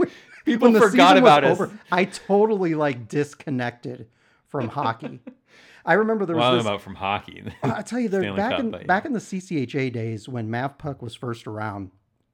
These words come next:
Speaker 1: there was a fan I knew who ran a, a Michigan site. I think it was called Mishco, like, U S C H O. And so he focused on all the Michigan college teams.
Speaker 2: Okay.
Speaker 1: And he would talk about, like, after the season was over,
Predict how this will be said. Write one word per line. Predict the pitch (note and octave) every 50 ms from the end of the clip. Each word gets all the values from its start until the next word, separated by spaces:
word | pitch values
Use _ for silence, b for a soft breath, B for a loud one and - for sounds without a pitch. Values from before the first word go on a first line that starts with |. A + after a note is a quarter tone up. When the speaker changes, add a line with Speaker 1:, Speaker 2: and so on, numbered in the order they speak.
| _ _ _ _ _ _ F3
Speaker 1:
there | E3+ E3+
was | D3+ D3+
a | D3+
fan | - F#3+ F#3 G3+ G3+
I | F3+ D3
knew | C3 B2+ B2+ B2
who | C3+ B2+
ran | B2 B2+ B2+ B2
a, | A#2+ A2+ A#2+ A#2+
a | C3+
Michigan | B2+ C3 E3 - - A#2+ A#2 G2+
site. | - - B2+ A#2+ A#2
I |
think | A2+ -
it | E3+
was | D3+ D3 -
called | - C#3 A#2
Mishco, | A2+ A#2 B2+ C3 - - - - D#3 C#3 C#3 C#3 C#3
like, | C3+ C3 A#2+ A#2 _
U | C#3 C#3 C#3 C#3
S | C3 B2+ A#2+ -
C | - - C3 B2+
H | B2+ B2 A#2 -
O. | B2+ A#2+ B2+ C3 D3 D3 b b b b b b b
And | - D3 -
so | - D3+
he | C3+ C#3
focused | - E3 D#3 D3 - - -
on | D#3 C#3
all | C#3 C#3+ C3
the | B2+
Michigan | A#2 A#2+ C#3 D3 - D3 D3+ D#3 E3 D#3+
college | E3 D#3 D#3+ E3+ E3 E3 -
teams. | - F#3+ F#3+ F#3+ G3 G#3 G3+ - -
Speaker 2:
Okay. | G#2+ F2+ G2+ F2 F2 G2+ G#2+ -
Speaker 1:
And | C#3+ D#3
he | F#3 G3
would | F#3 -
talk | - E3+ F3+ G3 G3
about, | F3 D3+ C#3+ C#3+ D3
like, | C#3 B2 A#2+ A#2 - _ _ _ _ _ -
after | C#3+ C#3+ E3+ F3+ - - F#3
the | E3 E3
season | - - F#3 F3 F3 D#3 D#3+ C#3
was | C3+ B2 - -
over, | C#3+ C3 C3+ C#3 A2+ G2+ F2 F2 F2+ -